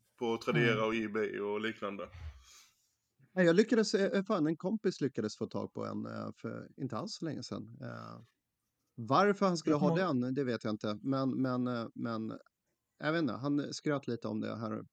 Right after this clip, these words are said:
Speaker 3: för ett par år sedan i och för sig. Men,
Speaker 2: På
Speaker 3: eh,
Speaker 2: den tiden
Speaker 3: då
Speaker 2: köpte
Speaker 3: var
Speaker 2: jag
Speaker 3: det ju
Speaker 2: mycket
Speaker 3: också
Speaker 2: från
Speaker 3: Mm.
Speaker 2: Ja, fortsätt.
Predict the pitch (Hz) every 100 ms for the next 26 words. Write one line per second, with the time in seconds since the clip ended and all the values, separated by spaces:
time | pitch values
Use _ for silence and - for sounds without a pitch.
0 | _ 117 110 - - _ - 131 123 117
1 | 135 - 107 110 120 - 107 117 _ -
2 | - - - _ _ 113 113 107 104 101
3 | 175 175 180 156 151 147 151 180 170 156
4 | 143 139 185 - _ _ _ _ _ _
5 | _ _ 123 127 147 147 127